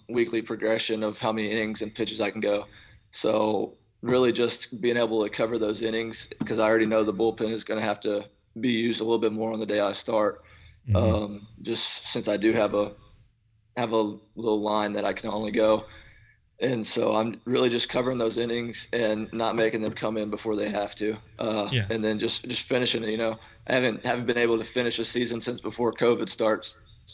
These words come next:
Speaker 1: started because
Speaker 2: Yeah.
Speaker 1: of,
Speaker 2: Yeah.
Speaker 1: because of co-, because of covid and then now because of surgery. So it'll be fun to be able to, I know I didn't start the season when everybody else did, but it'll be nice to just finish the season finally.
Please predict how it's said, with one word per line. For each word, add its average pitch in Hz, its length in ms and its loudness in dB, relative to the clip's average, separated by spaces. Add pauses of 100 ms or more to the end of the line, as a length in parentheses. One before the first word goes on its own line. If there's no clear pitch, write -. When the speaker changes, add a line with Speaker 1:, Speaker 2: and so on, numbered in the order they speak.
Speaker 1:
started 117 500 0
because 117 180 6
Speaker 2:
Yeah. 180 200 10
Speaker 1:
of, - 140 0 (320)
Speaker 2:
Yeah. 113 180 6
Speaker 1:
because 220 100 4
of 123 100 0
co-, - 220 -6 (100)
because 123 220 -4
of 127 80 -6
covid 123 380 0
and 113 100 -2
then 110 200 -4 (500)
now 120 200 2
because 117 300 2
of 113 80 -2
surgery. 113 480 2
So 110 400 -2 (440)
it'll 131 140 0
be 131 140 4
fun 127 340 2
to 117 60 0
be 110 100 0
able 113 260 4
to, - 100 -18
I 120 40 0
know 131 140 4
I 127 60 4
didn't 123 160 2
start 127 280 -2
the 117 80 -8
season 117 300 -4
when 110 60 -2
everybody 113 240 -2
else 113 160 -2
did, 113 240 -4
but 113 160 0
it'll 120 160 0
be 117 140 2
nice 113 280 0
to 113 220 -4 (140)
just 117 260 -2
finish 120 280 2
the 113 100 -2
season 113 360 -2
finally. 113 420 -2